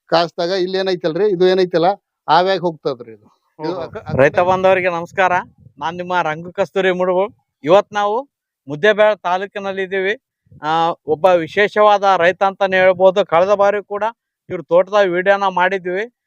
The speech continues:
Speaker 2: ಆ, ಈಗ ಹೊಸದಾಗಿ ವಿಶೇಷವಾದಂತ ಗೋ ಉತ್ಪನ್ನಗಳನ್ನ ತಯಾರು ಮಾಡ್ತಾ ಇದ್ದಾರೆ. ಯಾವ ರೀತಿ ಮಾಡ್ತಾ ಇದ್ದಾರೆ, ಏನೇನು ಪದ್ಧತಿಗಳನ್ನ ಅಳವಡಿಸ್ಕೊಂಡಿದ್ದಾರೆ ಮತ್ತು ಏನೇನು ಗೋ ಉತ್ಪನ್ನಗಳು ಇವ್ರ ಹತ್ರ ಸಿಗ್ತವೆ,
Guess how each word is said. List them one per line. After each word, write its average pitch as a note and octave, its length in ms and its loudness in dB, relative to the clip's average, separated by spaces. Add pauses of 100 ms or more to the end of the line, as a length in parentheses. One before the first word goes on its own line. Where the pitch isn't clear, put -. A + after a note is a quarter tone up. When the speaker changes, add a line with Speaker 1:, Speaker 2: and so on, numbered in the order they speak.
(260)
Speaker 2:
ಆ, D3+ 160 -4
ಈಗ F#3 340 -4
ಹೊಸದಾಗಿ A3+ 720 2 (200)
ವಿಶೇಷವಾದಂತ A3 920 0 (680)
ಗೋ F#3+ 240 6
ಉತ್ಪನ್ನಗಳನ್ನ G#3 680 0 (160)
ತಯಾರು F#3 320 2
ಮಾಡ್ತಾ G3 360 -6
ಇದ್ದಾರೆ. F#3+ 680 -6
ಯಾವ D3+ 280 2
ರೀತಿ G#3+ 280 -4
ಮಾಡ್ತಾ G3 400 -2
ಇದ್ದಾರೆ, F#3 360 2
ಏನೇನು G3 320 2
ಪದ್ಧತಿಗಳನ್ನ F#3 760 0
ಅಳವಡಿಸ್ಕೊಂಡಿದ್ದಾರೆ F3+ 880 2 (280)
ಮತ್ತು G3+ 300 2
ಏನೇನು G#3+ 720 0 (240)
ಗೋ F#3+ 260 2
ಉತ್ಪನ್ನಗಳು F#3+ 520 -2
ಇವ್ರ F#3 160 0
ಹತ್ರ F#3 260 -2
ಸಿಗ್ತವೆ, F3 500 2